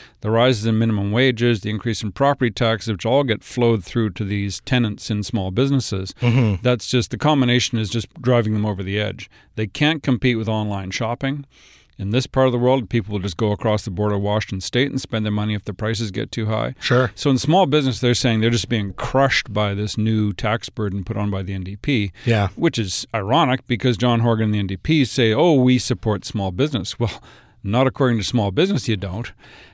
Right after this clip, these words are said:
Speaker 1: And then once you talk about other things, property tax comes up all the time. And most people will say, "Oh, it doesn't seem to affect me much."
Speaker 2: Mm-hmm.
Speaker 1: But it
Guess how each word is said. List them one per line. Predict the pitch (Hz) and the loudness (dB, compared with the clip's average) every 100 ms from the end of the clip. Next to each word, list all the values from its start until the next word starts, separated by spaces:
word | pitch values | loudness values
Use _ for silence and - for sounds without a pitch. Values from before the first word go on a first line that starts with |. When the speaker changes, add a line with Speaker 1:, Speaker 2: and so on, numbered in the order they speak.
| - | -2
Speaker 1:
And | 143 143 | 0 4
then | 147 | 4
once | 147 139 | 2 2
you | 117 | 0
talk | 139 135 127 | 2 2 2
about | 113 107 | 0 0
other | 151 190 | 2 2
things, | 175 131 113 107 | 2 0 -2 -4
property | - 123 117 113 | 0 0 2 -2
tax | 113 107 107 | -2 -4 -4
comes | - 104 | -4 -2
up | 107 98 | -2 -2
all | 107 98 | -4 -4
the | 104 | -4
time. | 113 107 95 120 - | -4 -4 -6 -10 -4
And | 117 | 2
most | 123 190 196 - | 4 4 2 0
people | 127 113 101 | 0 0 0
will | 104 | 0
say, | 107 117 104 101 98 - - | 0 0 0 0 -4 -12 -2
"Oh, | 160 196 | 4 6
it | 147 | 6
doesn't | 139 127 | 4 2
seem | 127 | 0
to | 107 | 0
affect | - 110 90 | 0 0 2
me | 120 | 2
much." | 123 95 87 - - _ | 2 0 -6 -10 -12 _
Speaker 2:
Mm-hmm. | 143 123 123 | 2 4 4
Speaker 1:
But | |
it | 120 | 4